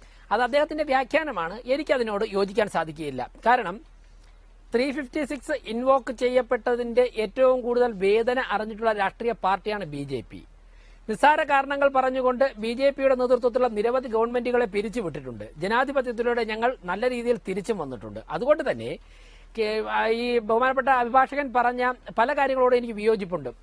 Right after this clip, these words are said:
കേരളം ഒരിക്കലും ബി ജെ പിക്ക് ഭരിക്കാൻ കാ-, സാധിക്കാത്ത സംസ്ഥാനമാണ്. പശ്ചിമ ബംഗാൾ ഒരിക്കലും ബി ജെ പിക്ക് സംസ്ഥാ-, ഭരിക്കാൻ സം-, സാധിക്കാത്ത സംസ്ഥാനമാണ്.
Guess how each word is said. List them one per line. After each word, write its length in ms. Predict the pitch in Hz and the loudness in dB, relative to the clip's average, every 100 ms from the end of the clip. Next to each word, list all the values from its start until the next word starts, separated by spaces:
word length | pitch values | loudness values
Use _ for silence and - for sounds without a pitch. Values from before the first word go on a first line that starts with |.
| - | -8
കേരളം 380 | 185 233 277 294 | -2 0 2 2
ഒരിക്കലും 400 | 254 240 254 262 | 0 0 -2 -2
ബി 100 | 240 | -4
ജെ 140 | 226 240 | 0 0
പിക്ക് 200 | 247 226 | 0 -2
ഭരിക്കാൻ 380 | 214 214 226 | -2 0 -4
കാ-, 220 | 220 208 196 | -2 -2 0
സാധിക്കാത്ത 460 | 196 202 196 208 | 0 -2 -4 -4
സംസ്ഥാനമാണ്. 840 | 185 180 - 180 170 156 139 135 104 - - - 185 | -4 -6 -2 -2 -2 -4 -4 -6 -10 -18 -20 -6 -2
പശ്ചിമ 300 | 190 294 311 | -2 0 0
ബംഗാൾ 340 | 294 277 277 | 0 2 2
ഒരിക്കലും 360 | 254 233 247 233 | 0 2 -2 0
ബി 100 | 226 | 0
ജെ 140 | 233 | 0
പിക്ക് 200 | 220 226 | 0 -2
സംസ്ഥാ-, 340 | 208 196 220 202 | -4 -2 -2 0
ഭരിക്കാൻ 400 | 190 196 220 202 | -2 0 -2 -2
സം-, 180 | 202 | -8
സാധിക്കാത്ത 440 | 180 196 202 214 208 | -2 0 0 -4 -2
സംസ്ഥാനമാണ്. 720 | 185 170 185 165 156 160 | -4 -2 -2 -2 -4 -6